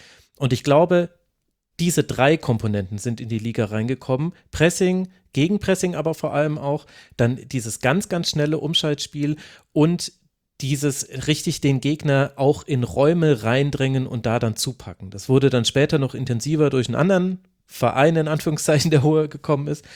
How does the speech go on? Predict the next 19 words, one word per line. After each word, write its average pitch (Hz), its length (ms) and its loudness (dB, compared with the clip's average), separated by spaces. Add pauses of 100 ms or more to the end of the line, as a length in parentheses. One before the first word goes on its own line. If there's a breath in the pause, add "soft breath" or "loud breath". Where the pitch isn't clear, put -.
(260 loud breath)
Aber 131 340 2
ich 131 140 -8
finde, 185 480 4
in, 139 440 -4
in 139 360 -4
so 170 160 0
einer 185 160 4
Sendung 156 260 0
hier 151 180 0
sollte 147 220 2
man 135 160 0
dann 131 220 -2
darauf 127 200 -4
hinweisen, 143 380 -2
es - 100 -8
war 139 100 2
ein 131 100 0
bisschen 131 260 -2
mehr 151 240 0